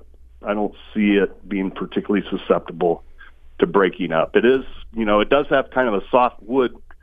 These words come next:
Whittlers and carvers love it for that reason. But I don't think it's, in my opinion, it's not particularly, uh, susceptible to storm damage relative to,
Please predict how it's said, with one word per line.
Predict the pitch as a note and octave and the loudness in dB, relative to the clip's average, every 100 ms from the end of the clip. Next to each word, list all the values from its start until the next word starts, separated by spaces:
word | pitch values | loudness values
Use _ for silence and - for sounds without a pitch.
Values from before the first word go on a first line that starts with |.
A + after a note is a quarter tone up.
| - - - - - | -20 -18 -18 -16 -2
Whittlers | B2+ D#3 C3 A2 G2+ - - A2 | 0 0 0 0 -2 -8 -18 -6
and | G#2+ - | -6 2
carvers | B2+ C#3 F#2+ E2+ E2 | 4 4 0 -4 2
love | A2+ G2+ | 2 2
it | D#2+ - | -2 -8
for | F#2 | -6
that | E2 E2+ | -4 -6
reason. | E2 D#2+ D#2+ E2 E2 - - - - - - - - - | -6 -10 -12 -16 -18 -20 -20 -20 -20 -20 -20 -20 -20 -4
But | - G2+ G2+ | 2 2 4
I | |
don't | C3+ D3+ | 2 2
think | D#3+ C3+ | 2 2
it's, | A2+ - - - | 0 -4 -20 -6
in | A#2+ A#2+ A#2+ - - - - | -2 0 -2 -4 -12 -20 0
my | C3+ | 2
opinion, | C#3+ - B2+ A2+ | 4 2 0 0
it's | G#2 - | -2 2
not | B2 A2 | 2 2
particularly, | - G#2 - - - A2 G#2+ G2+ G#2+ G2+ F#2+ - - - - - - - - - | -2 -6 0 -2 0 0 2 2 2 2 0 -4 -12 -20 -20 -20 -20 -20 -20 -10
uh, | - G#2 G2 G2 F#2+ G2 F#2+ | 2 4 4 4 4 2 0
susceptible | A#2 A2 B2 G2+ G2 F2 E2+ - | -2 0 0 0 -4 -2 -2 0
to | F#2+ E2+ E2+ - | 0 0 -2 -2
storm | G#2 F#2+ E2+ | 2 2 2
damage | F2 F2 E2 - - - - - | -2 -2 -4 -6 -10 -14 -14 2
relative | G2+ F#2 - F#2+ - | 4 4 0 -4 -4
to, | E2 | -8